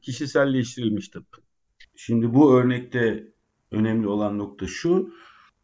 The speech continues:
Kişinin bedenine, hastanın bedenine özel değil, hastanın bedenindeki mikroba özel bir ayrıştırma var. Fakat yine de bu gelişmeler çok çok hızlı olamadı. Kişiye,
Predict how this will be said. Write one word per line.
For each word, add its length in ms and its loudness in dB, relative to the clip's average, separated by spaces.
Kişinin 880 2
bedenine, 520 -2
hastanın 600 2
bedenine 680 0
özel 500 -6
değil, 360 0
hastanın 580 -2
bedenindeki 840 -2
mikroba 600 2
özel 500 -8
bir 400 -10
ayrıştırma 680 0
var. 200 -18
Fakat 480 4
yine 420 6
de 240 2
bu 260 2
gelişmeler 560 0
çok 280 2
çok 260 -2
hızlı 500 0
olamadı. 520 8
Kişiye, 680 4